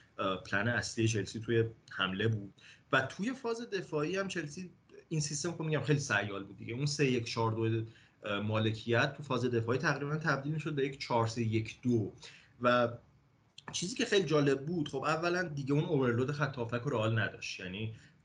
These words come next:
خب اگر تو بازی قبلی سه در مقابل دو بود الان چهار در مقابل سه بود، یعنی چلسی اصلاً برتری عددی داشت روی خط هافکش دیگه و این باعث می‌شد که دیگه کروس و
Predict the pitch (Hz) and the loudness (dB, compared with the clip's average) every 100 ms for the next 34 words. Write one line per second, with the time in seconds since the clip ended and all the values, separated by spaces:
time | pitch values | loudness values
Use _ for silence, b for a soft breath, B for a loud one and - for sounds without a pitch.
0 | 92 90 98 92 95 101 104 101 - - | -14 -12 -10 -6 -4 -2 -4 -6 -8 -6
1 | 95 98 101 110 107 110 101 98 98 98 | -2 0 0 0 -2 0 0 0 -2 -4
2 | 95 95 98 92 120 - 113 113 131 131 | -4 -4 -6 -2 -2 0 2 4 2 2
3 | 123 107 104 101 101 95 98 98 - 120 | 2 2 2 0 -2 -4 -4 -4 2 2
4 | 113 - 90 98 101 95 123 107 92 90 | 2 -2 -6 -4 -2 -2 0 -2 -2 -6
5 | 87 90 90 87 85 92 87 95 - - | -6 -8 -8 -8 -8 -10 -12 -12 -12 -14
6 | - 87 - 78 - - 85 - - _ | -12 -14 -12 -14 -14 -12 -12 -14 -18 _
7 | _ - 98 95 117 135 139 143 147 147 | _ -12 -4 -2 0 0 0 -2 -4 -6
8 | - 127 113 B B B 123 127 143 170 | -6 -4 -4 B B B 2 4 4 0
9 | 156 127 113 | -2 -2 -4